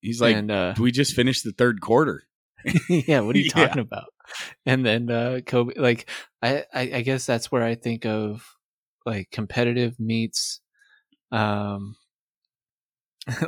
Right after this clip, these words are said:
Speaker 2: I don't know. 'Cause
Speaker 1: Well,
Speaker 2: I,
Speaker 1: it's
Speaker 2: I
Speaker 1: where
Speaker 2: don't know
Speaker 1: the
Speaker 2: if that's
Speaker 1: shit
Speaker 2: considered,
Speaker 1: talking
Speaker 2: like, a
Speaker 1: hits is, like, backed
Speaker 2: Okay.
Speaker 1: up, right? Like,
Speaker 2: Yeah.
Speaker 1: in anything, you're like, "Oh, see if you can follow this, Devo, in cornhole," and I sink three bags in a row.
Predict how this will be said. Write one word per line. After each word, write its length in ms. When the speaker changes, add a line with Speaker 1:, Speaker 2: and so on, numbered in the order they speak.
Speaker 2:
I 100
don't 160
know. 320
'Cause 200
Speaker 1:
Well, 100
Speaker 2:
I, 20
Speaker 1:
it's 100
Speaker 2:
I 40
Speaker 1:
where 80
Speaker 2:
don't 100
know 80
Speaker 1:
the 60
Speaker 2:
if 100
that's 120
Speaker 1:
shit 120
Speaker 2:
considered, 320
Speaker 1:
talking 140
Speaker 2:
like, 220
a 40
Speaker 1:
hits 480
is, 240
like, 220
backed 380
Speaker 2:
Okay. 20
Speaker 1:
up, 220
right? 320
Like, 160
Speaker 2:
Yeah. 320
Speaker 1:
in 120
anything, 520
you're 160
like, 280
"Oh, 420
see 200
if 80
you 100
can 160
follow 380
this, 320
Devo, 300
in 120
cornhole," 500
and 100
I 200
sink 400
three 300
bags 360
in 100
a 40
row. 340